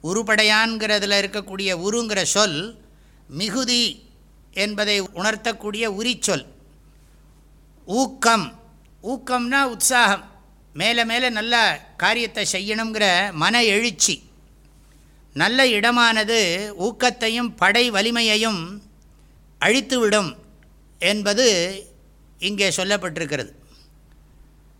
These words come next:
ஜராசந்தன் வில்வித்தையிலும் மல்யுத்தத்திலும் நன்கு சிறந்தவன். தன்னுடைய மருமகனாகிய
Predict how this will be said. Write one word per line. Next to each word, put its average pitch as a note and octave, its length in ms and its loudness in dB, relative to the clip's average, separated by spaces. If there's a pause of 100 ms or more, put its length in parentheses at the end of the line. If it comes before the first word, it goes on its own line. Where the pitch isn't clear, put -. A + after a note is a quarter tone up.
(200)
ஜராசந்தன் A#3 880 2 (520)
வில்வித்தையிலும் A#3+ 840 -2
மல்யுத்தத்திலும் A3 840 -2 (840)
நன்கு A3 380 -2
சிறந்தவன். G#3 480 0 (1900)
தன்னுடைய A3+ 440 2 (800)
மருமகனாகிய A#3+ 720 4